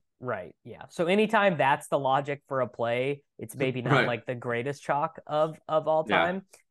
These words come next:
Speaker 1: Uh,
Speaker 2: Okay.
Speaker 1: all right.
Speaker 2: I like this game. I think that you've talked, I've, I'm
Speaker 1: Yeah.
Speaker 2: getting talked into this game as being, like, one of the least depressing,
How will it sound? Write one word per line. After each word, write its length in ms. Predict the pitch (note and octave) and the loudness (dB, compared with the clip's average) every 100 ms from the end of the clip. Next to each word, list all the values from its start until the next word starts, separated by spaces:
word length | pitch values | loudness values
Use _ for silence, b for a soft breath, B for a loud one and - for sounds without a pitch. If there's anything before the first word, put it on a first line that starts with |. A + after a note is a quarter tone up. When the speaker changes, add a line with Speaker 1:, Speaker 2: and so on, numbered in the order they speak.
| _ _ _ _ | _ _ _ _
Speaker 1:
Uh, 220 | - D#3 D#3 | 6 8 8
Speaker 2:
Okay. 100 | - | 6
Speaker 1:
all 60 | |
right. 120 | D3+ | 6
Speaker 2:
I 40 | D3+ | 6
like 200 | A3+ A#3+ | 6 4
this 140 | F3+ | 2
game. 320 | - C3+ G#2+ | 6 6 4
I 60 | C3+ | 4
think 180 | E3 F3 | 2 4
that 120 | F3+ | 4
you've 140 | F3 C#3+ | 4 4
talked, 260 | D#3 - | 4 4
I've, 200 | D3+ C#3+ - | 2 2 2
I'm 300 | D#3 E3+ E3 | 2 2 0
Speaker 1:
Yeah. 220 | E3 A2 | 0 0
Speaker 2:
getting 260 | D#3+ D#3 D3 | 2 2 2
talked 320 | C#3 C3+ C#3 | 2 2 4
into 160 | F3+ D#3+ | 2 2
this 220 | C3+ C#3 | 0 -2
game 220 | B2+ B2 | -2 0
as 100 | A2+ | -4
being, 260 | A2 A2+ A2+ | 0 0 2
like, 220 | G#2 - | 0 -2
one 180 | G#2 A2+ | -2 -2
of 120 | G#2+ | 0
the 80 | A2 | 0
least 340 | G#2 A2+ A2 | 2 0 0
depressing, 760 | G#2+ - G#2+ G2+ - G2+ F#2 | -6 -4 2 2 2 -2 -4